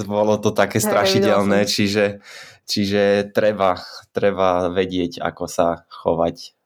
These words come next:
Speaker 1: v horách a zvlášť vlastne teraz nám otvorili chodníky vo Vysokých Tatrách včera. Takže, takže ľudia, predpokladám, že sa vyberú na tie najvyššie štíty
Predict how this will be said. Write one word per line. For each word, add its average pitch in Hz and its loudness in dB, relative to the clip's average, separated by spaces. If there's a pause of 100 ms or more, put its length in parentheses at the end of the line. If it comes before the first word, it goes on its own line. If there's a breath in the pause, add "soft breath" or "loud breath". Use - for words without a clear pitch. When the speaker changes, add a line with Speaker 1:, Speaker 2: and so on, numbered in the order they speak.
(120)
Speaker 1:
v 82 0
horách 95 0
a 92 2
zvlášť 98 -4
vlastne 95 2
teraz 107 2
nám 101 2
otvorili 104 2
chodníky 101 0
vo 87 2
Vysokých 85 -6
Tatrách - -4
včera. 87 0 (760 soft breath)
Takže, 87 0
takže 85 -2
ľudia, 87 0
predpokladám, 87 0
že 85 -2 (320 loud breath)
sa - -2
vyberú 104 0
na 95 2
tie 95 0
najvyššie 98 2
štíty 107 0